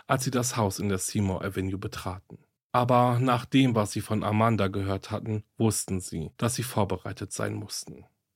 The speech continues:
Mit gezogenen Waffen durchsuchten sie jeden Raum des Hauses, bis sie den Flur im Obergeschoss erreichten. Als sie sich als Polizeibeamte zu erkennen gaben, öffnete sich eine der Schlafzimmertüren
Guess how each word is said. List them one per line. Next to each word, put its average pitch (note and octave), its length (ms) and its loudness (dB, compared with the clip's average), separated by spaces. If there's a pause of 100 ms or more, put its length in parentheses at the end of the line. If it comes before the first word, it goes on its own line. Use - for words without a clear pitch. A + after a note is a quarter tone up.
(420)
Mit C3 180 0
gezogenen C3+ 680 4
Waffen G#2 420 0
durchsuchten G#2 680 -2
sie G2 160 -4
jeden G#2 460 0
Raum G2 340 0
des - 260 -8
Hauses, - 760 -6 (120)
bis A#2 180 -4
sie B2 80 -4
den A2 180 0
Flur - 280 -2
im A#2 100 0
Obergeschoss G#2 680 -6
erreichten. - 600 -12 (320)
Als C#3 220 2
sie C#3 80 2
sich B2+ 260 -2
als C3 180 -6
Polizeibeamte B2 920 0
zu - 160 -4
erkennen A2 480 0
gaben, A2 500 -4 (220)
öffnete B2+ 480 2
sich G2+ 300 -4
eine G#2 260 2
der G2 100 -2
Schlafzimmertüren G#2 1080 -4